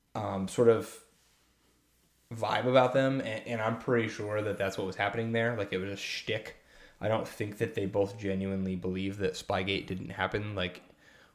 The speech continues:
we know the details of that story. They've been documented. Um, you know, it's not as big of a deal as everybody makes it out to be, even me as an objective fan, but something happened.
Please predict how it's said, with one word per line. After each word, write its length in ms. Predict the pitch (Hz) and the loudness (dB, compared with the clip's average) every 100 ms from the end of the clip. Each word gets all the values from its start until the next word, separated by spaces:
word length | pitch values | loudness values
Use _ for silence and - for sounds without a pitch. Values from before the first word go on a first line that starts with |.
| - | -2
we 140 | 101 | 2
know 200 | 98 98 | 4 6
the 100 | 95 | 4
details 360 | 95 101 113 107 | 2 2 4 4
of 80 | 107 | 4
that 180 | 110 - | 4 4
story. 380 | 110 113 113 | 4 6 8
They've 180 | 107 92 | 6 2
been 140 | 95 90 | 0 -2
documented. 680 | 90 - 101 98 101 95 - - - - - - - | -2 -2 -4 -2 -2 -4 -8 -20 -20 -20 -20 -14 -10
Um, 400 | 92 85 85 - - - - | -6 -4 -6 -8 -18 -16 -8
you 100 | 95 | -6
know, 200 | 82 82 - _ _ _ - | -6 -10 -18 _ _ _ -8
it's 180 | 110 110 | -4 -2
not 160 | 98 | 0
as 60 | 95 | 0
big 180 | - 98 | 0 0
of 60 | |
a 60 | 95 | 0
deal 200 | 92 92 | 0 0
as 100 | 90 | 0
everybody 260 | 87 87 90 | -2 -2 -2
makes 220 | 95 - | 2 6
it 80 | 147 | 8
out 140 | 143 | 8
to 60 | 139 | 6
be, 340 | 127 120 - _ _ _ _ _ _ _ _ _ _ | 6 4 -2 _ _ _ _ _ _ _ _ _ _
even 320 | 127 113 113 | 2 4 4
me 180 | 113 107 | 2 4
as 140 | 101 | 2
an 80 | 98 | 2
objective 380 | 92 90 92 90 | 0 0 -2 -4
fan, 400 | - 123 104 101 - _ _ _ _ - | 0 0 0 -2 -8 _ _ _ _ 4
but 420 | 110 95 - - _ _ _ _ _ _ _ _ _ _ _ - | 6 4 -2 -16 _ _ _ _ _ _ _ _ _ _ _ 2
something 400 | 156 131 110 101 | 6 6 4 -2
happened. 400 | 120 - - | -6 -10 -16